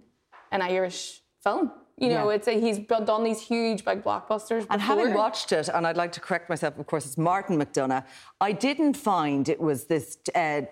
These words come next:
Speaker 2: twid-, twiddly-dee or, you know, what I suppose you may initially take from the trailer. Um,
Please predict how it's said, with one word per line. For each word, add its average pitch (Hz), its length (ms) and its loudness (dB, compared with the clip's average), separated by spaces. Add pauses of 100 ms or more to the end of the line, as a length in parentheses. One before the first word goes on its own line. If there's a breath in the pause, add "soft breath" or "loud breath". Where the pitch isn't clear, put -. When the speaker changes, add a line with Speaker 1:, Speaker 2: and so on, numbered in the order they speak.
(180)
Speaker 2:
twid-, 180 500 0
twiddly-dee 151 920 2 (140)
or, 147 480 2
you 165 100 2
know, 151 180 0 (120)
what 160 420 0
I 165 60 2
suppose 151 480 -2 (540 soft breath)
you 180 140 2
may 175 180 2
initially 175 500 2
take 151 300 0
from 147 160 0
the 139 80 0
trailer. 143 520 0 (400)
Um, 160 300 2